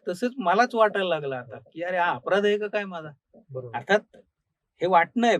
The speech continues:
Speaker 1: फक्त, या असल्या माकडांना
Speaker 2: नाही,
Speaker 1: भीत नाही
Speaker 2: बरोबर
Speaker 1: आपण.
Speaker 2: आहे.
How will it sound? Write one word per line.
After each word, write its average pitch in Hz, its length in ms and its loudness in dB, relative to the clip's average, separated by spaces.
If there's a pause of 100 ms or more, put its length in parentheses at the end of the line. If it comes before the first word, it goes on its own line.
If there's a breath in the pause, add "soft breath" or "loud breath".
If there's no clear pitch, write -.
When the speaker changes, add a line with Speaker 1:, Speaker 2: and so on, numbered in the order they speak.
Speaker 1:
फक्त, - 260 -16 (240)
या 110 180 -14
असल्या 143 320 -14 (140)
माकडांना 131 680 -6
Speaker 2:
नाही, 139 180 -6
Speaker 1:
भीत 160 160 -2
नाही 196 100 -2
Speaker 2:
बरोबर 170 220 -6
Speaker 1:
आपण. - 80 -18 (260)
Speaker 2:
आहे. 151 100 -20